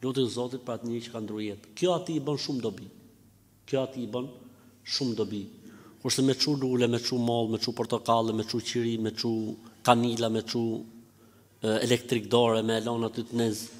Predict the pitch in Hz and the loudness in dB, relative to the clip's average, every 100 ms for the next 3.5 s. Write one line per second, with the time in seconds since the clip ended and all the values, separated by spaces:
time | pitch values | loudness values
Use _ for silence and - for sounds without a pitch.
0 | - - - - - - 123 160 160 - | -20 -20 -20 -20 -20 -14 -4 -2 0 -2
1 | 165 151 - 170 147 123 156 - - - | -2 -2 0 0 2 0 -4 -8 -18 -20
2 | - - - - - 127 - 139 127 131 | -20 -20 -20 -20 -8 -6 2 4 6 6
3 | 151 110 107 110 123 | 4 2 -4 4 2